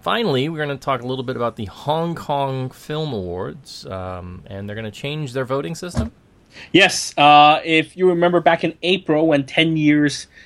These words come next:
Speaker 2: uh, won the Best Picture award, a lot of, a few of the company bosses got up in arms about how the system was unfair and how they were out to change the system, and apparently they are getting what they wanted. Um,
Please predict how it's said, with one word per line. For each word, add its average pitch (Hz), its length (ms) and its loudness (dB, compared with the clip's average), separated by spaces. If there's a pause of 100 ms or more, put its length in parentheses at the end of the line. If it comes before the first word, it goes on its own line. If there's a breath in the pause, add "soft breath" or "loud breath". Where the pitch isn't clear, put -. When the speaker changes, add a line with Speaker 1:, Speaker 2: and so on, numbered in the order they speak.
(180 soft breath)
Speaker 2:
uh, 120 480 8 (120)
won 139 280 6
the 131 60 4
Best 127 220 2
Picture 151 220 2
award, 123 420 4
a 123 40 2
lot 123 280 6
of, - 100 -20 (240 soft breath)
a 131 60 -2
few 170 260 8
of 139 120 6
the 135 80 -2
company 143 420 2
bosses 131 600 2
got 123 240 0
up 127 160 -2
in 127 140 0
arms 127 420 2
about 110 400 0 (300 loud breath)
how 135 180 4
the 127 120 2
system 131 300 0
was 120 120 0
unfair 110 680 0
and 104 320 -4
how 113 240 0
they 104 300 -6
were 110 240 -2
out 123 200 2
to 127 80 -4
change 117 380 -2
the - 60 -14
system, 123 420 2
and 117 200 2 (340 loud breath)
apparently 160 320 4
they 135 180 4
are 139 80 4
getting 127 440 0
what 120 180 -2
they 104 100 -6
wanted. 101 540 -4 (720 soft breath)
Um, 120 840 6